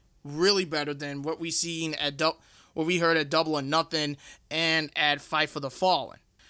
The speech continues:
So, my s-, I think this is great. Golden Boy's gonna do a fantastic job, and good on A E W 'cause they know that it, they know because they got a lot of cri-,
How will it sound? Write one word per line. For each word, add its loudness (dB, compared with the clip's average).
So, -4
my 2
s-, -4
I 2
think -4
this -2
is -8
great. -2
Golden 2
Boy's 0
gonna -6
do -6
a -4
fantastic -6
job, -4
and -6
good 2
on 4
A 0
E 0
W 0
'cause -6
they 0
know 0
that -6
it, -6
they 2
know 2
because -2
they 2
got 2
a -4
lot 2
of -2
cri-, -4